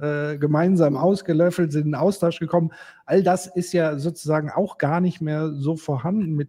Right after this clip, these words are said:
vielerlei anderen soziologischen Effekten, ähm, die auch so eine Dorfgemeinschaft letztendlich auch ein Stück weit immer wieder ausgemacht hat. Ähm, aber vielleicht noch mal eine Frage zum Thema Ernährung. Ähm, wie wichtig, äh, ist denn dann auch tatsächlich so, ich sag mal, diese Regionalität und Lokalität,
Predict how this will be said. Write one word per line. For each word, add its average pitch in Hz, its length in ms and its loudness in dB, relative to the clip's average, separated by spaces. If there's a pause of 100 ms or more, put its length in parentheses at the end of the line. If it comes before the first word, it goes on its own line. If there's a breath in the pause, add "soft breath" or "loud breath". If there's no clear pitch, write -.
vielerlei 156 720 -2
anderen 165 500 0
soziologischen 160 720 -2
Effekten, - 640 -8 (560 loud breath)
ähm, 143 320 0
die 147 160 0
auch 147 160 -2
so 156 100 -6
eine 139 100 0
Dorfgemeinschaft 143 840 0
letztendlich 139 420 -8
auch 131 60 -6
ein 135 100 -4
Stück - 240 -14
weit 135 140 -10
immer 139 200 -6
wieder 135 220 -6
ausgemacht 127 560 -8
hat. - 200 -10 (800)
Ähm, 165 320 6 (100)
aber 185 180 6
vielleicht 214 240 2
noch 233 80 0
mal 202 120 0
eine 214 240 -2
Frage 202 320 -4
zum 190 180 -2
Thema 214 340 -2
Ernährung. 196 840 -2 (480 loud breath)
Ähm, 170 260 0
wie 180 160 2
wichtig, - 640 -6
äh, 180 260 0
ist - 360 -8
denn 180 320 -4
dann 175 260 -4
auch 165 180 -6
tatsächlich 170 720 -6
so, 160 380 -4
ich 143 80 -12
sag 170 160 -2
mal, 160 180 -2
diese 147 560 -4
Regionalität 139 1080 -2
und 120 160 -4
Lokalität, 120 1200 -4